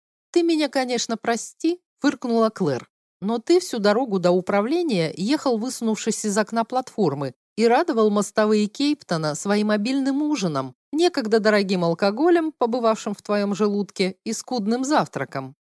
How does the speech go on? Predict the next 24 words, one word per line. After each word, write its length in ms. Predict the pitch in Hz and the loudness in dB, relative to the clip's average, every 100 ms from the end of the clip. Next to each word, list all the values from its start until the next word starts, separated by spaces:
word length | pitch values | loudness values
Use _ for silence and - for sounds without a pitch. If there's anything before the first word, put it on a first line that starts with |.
| _ - | _ -4
Тебя 240 | 302 320 | 2 2
абсолютно 560 | 311 - 311 349 202 185 | 2 0 0 0 -2 -2
не 140 | 180 | -2
интересовало, 720 | 185 208 196 - 196 156 151 | -2 -4 -4 -2 0 0 0
как 240 | - 311 262 | 0 -2 -2
звали 320 | 208 196 185 | 0 2 2
законника. 800 | 170 180 - 151 139 139 - 135 _ _ | 0 -2 -4 -8 -6 -10 -10 -12 _ _
Тебе 280 | - 214 277 | -8 -2 -2
было 260 | 247 269 262 | 0 -2 -2
плохо, 500 | 277 294 233 - 139 | -2 -2 -2 -2 -6
и 180 | - 190 | -6 -6
ты 140 | 226 | -6
действительно 580 | 202 214 302 330 202 170 | -6 -6 -4 -4 -4 -4
не 160 | 165 | -4
знал, 280 | 160 190 214 | -4 -2 -2
что 260 | - - 175 | -4 -6 -4
произошло. 720 | 170 165 151 165 - 135 117 _ _ _ - | -2 -2 -4 -6 -6 -10 -10 _ _ _ -6
Это 180 | 240 262 | -2 -2
понимали 540 | 247 247 240 226 233 | -2 0 0 2 0
все 340 | - - 285 | -4 -2 -2
и 160 | 254 170 | -2 -8
тебя 240 | - 175 196 | -6 -2 -2
не 120 | 208 | -2
трогали. 520 | - 254 151 127 | -2 -2 0 -4